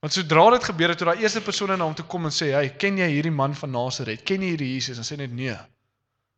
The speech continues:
En daai, daai Jesus fliek, daai Matthew fliek wat dit so mooi uitbeeld, wat, wat Petrus so begin,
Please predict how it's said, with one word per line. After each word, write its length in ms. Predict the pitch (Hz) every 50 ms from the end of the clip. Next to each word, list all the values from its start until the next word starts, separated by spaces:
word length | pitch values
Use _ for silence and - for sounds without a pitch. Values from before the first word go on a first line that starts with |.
| _ _ _ _ _ _ _ _ _ _ _ _ _ _ _ _
En 60 | - 135
daai, 280 | 131 135 139 139 139
daai 260 | 135 135 135 135 135
Jesus 320 | 131 139 160 160 190 170 -
fliek, 240 | - 170 165 165 -
daai 200 | 147 135 135 135
Matthew 340 | 135 135 139 135 - 170
fliek 240 | 151 - - 160 151 -
wat 80 | 151
dit 80 | 143 139
so 80 | -
mooi 200 | 165 147 143 143
uitbeeld, 440 | - 151 143 143 147 143 143 139 135
wat, 140 | 139 127 117 - _ _ _ _ _ _ _ _ _ _ _ _ _ _
wat 140 | - - _
Petrus 340 | - 160 143 - 147 135
so 80 | - 151
begin, 560 | 147 139 - - 147 135 131 123 113 110 110